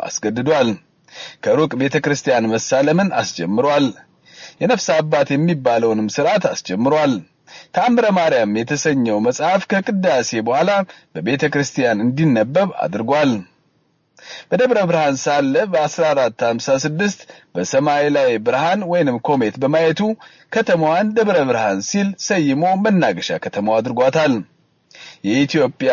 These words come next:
ኦርቶዶክስ ቤተ ክርስቲያን ታሪክ የተሰኘው መጽሐፍ እንዲህ ሲል ያጠቃልላል።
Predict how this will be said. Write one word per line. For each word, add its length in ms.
ኦርቶዶክስ 500
ቤተ 260
ክርስቲያን 540
ታሪክ 340
የተሰኘው 540
መጽሐፍ 380
እንዲህ 320
ሲል 220
ያጠቃልላል። 760